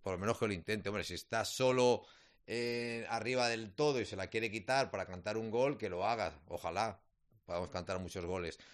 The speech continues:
Pero si hay gente que está bastante cercana, intenten no acercarse, intenten no quitarse la mascarilla por el bien de todos. Y a lo mejor todos los que están en el campo, casi todos, eh, vamos, estamos vacunados. Pero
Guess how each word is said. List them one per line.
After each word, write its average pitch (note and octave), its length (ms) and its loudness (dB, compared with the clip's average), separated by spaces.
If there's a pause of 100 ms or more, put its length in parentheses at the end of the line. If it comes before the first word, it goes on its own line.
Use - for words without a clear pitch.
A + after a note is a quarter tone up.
(160)
Pero F#2+ 220 -2
si G2+ 260 -2
hay B2 680 4
gente B2 340 0
que F#2 80 -4
está G#2+ 580 2
bastante G#2+ 420 -2
cercana, B2 640 2 (600)
intenten A2 600 0
no A#2 80 0
acercarse, B2 840 4
intenten G#2+ 460 -2
no A2+ 100 0
quitarse G#2+ 340 -2
la G2+ 100 0
mascarilla G2+ 580 2
por G2 120 -2
el F2+ 80 -2
bien G2+ 180 0
de F#2 100 0
todos. A2 380 2
Y F#2 160 -2
a F2 60 2
lo F2 80 -2
mejor A#2+ 360 4
todos B2+ 260 4
los A#2 120 2
que B2 60 0
están A#2 240 2
en A#2 80 2
el A2+ 140 0
campo, B2+ 460 6
casi F#2+ 240 2
todos, A#2+ 440 6 (460)
eh, F#2+ 200 -4
vamos, G#2+ 340 6
estamos A2 400 4
vacunados. G2+ 720 8 (480)
Pero F#2 760 4